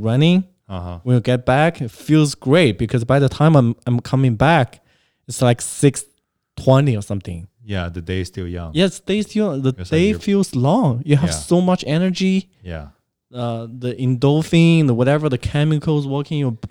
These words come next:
Speaker 1: in your brain,
Speaker 2: Yeah.
Speaker 1: your whole, whole body's waking up. You have
Speaker 2: Yeah.
Speaker 1: so much energy.
Speaker 2: Yeah, you take a shower, you have a coffee.
Speaker 1: Yeah,
Speaker 2: Yeah.
Speaker 1: it feels great.
Speaker 2: Yeah.
Speaker 1: I think I'm gonna keep doing that.
Speaker 2: Yeah, during quarantine, like, if you still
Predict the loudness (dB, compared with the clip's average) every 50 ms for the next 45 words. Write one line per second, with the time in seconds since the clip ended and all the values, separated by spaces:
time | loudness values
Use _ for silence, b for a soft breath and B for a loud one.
0 | _ -4 -2 0 0 2 0 0 0 0 0 2 2 2 4 4 4 2 2 0
1 | -2 -4 -6 -6 -6 -8 -8 -8 -8 -6 -4 -2 0 0 0 -2 0 0 0 0
2 | 2 2 0 2 2 0 0 0 0 2 4 4 2 2 2 2 2 2 4 2
3 | 2 0 -2 -4 -4 -4 -6 -6 -4 -2 0 0 2 2 0 0 0 0 2 2
4 | 2 0 -2 -4 -6 -8 -12 _ _ -16 -16 -14 -14 -14 -14 -16 -16 -14 -12 -10
5 | -8 -8 -8 -6 -6 -6 -4 -4 -4 -4 -4 -6 -6 -8 -10 -12 -12 -12 -10 -8
6 | -6 -6 -6 -8 -8 -8 -6 -6 -8 -6 -2 2 2 4 4 4 4 4 2 2
7 | 2 2 2 2 4 4 6 6 4 4 0 -4 -12 -12 -10 -10 -10 -12 -12 _
8 | -8 -4 -2 0 2 2 4 2 2 2 2 0 0 0 0 -2 -2 0 2 2
9 | 2 2 2 0 0 -2 -4 -6 _ _ _ _ _ _ _ _ _ -8 -6 -6
10 | -6 -4 -4 -2 -2 -4 -4 -4 -6 -4 -4 -4 -6 -6 -6 -6 -6 -4 -4 -6
11 | -6 -6 -8 -8 -8 -10 -10 -8 -8 -8 -8 -8 -8 -8 -8 -8 -10 -10